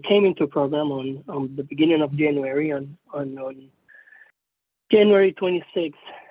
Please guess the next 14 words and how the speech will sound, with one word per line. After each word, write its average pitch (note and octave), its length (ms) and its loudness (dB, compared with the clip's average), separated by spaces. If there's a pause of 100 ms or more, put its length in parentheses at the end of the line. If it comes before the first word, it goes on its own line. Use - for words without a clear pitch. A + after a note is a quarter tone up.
(200)
I D3+ 220 -10
became D3 580 -6
abstinence. E3+ 800 -4 (100)
I C#3+ 160 -10
got C#3 180 -12
a C3 160 -16
sponsor. E3+ 600 -2
I C#3 100 -6
became D3+ 380 -8
open D#3+ 320 -6
to D#3 80 -6
the D3 100 -8
idea C#3+ 380 -4
of C#3 100 -6